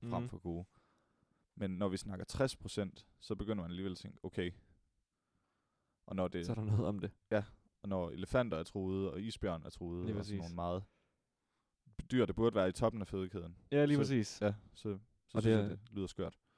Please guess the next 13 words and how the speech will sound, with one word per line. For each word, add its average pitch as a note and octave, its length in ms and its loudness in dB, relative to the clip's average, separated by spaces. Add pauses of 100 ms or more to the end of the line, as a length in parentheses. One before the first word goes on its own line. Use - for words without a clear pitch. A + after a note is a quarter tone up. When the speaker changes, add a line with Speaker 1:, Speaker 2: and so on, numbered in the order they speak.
(420)
Speaker 2:
det A2+ 80 6
er A2+ 40 6
så B2 120 0
vildt B2 200 6
at F#2 60 0
tænke B2 240 2
på, G#2+ 200 8
at, - 180 -2 (500)
at - 240 -4
de A2+ 60 2
dyr, A#2+ 220 6
man F#2 220 -2
har... F#2+ 220 -2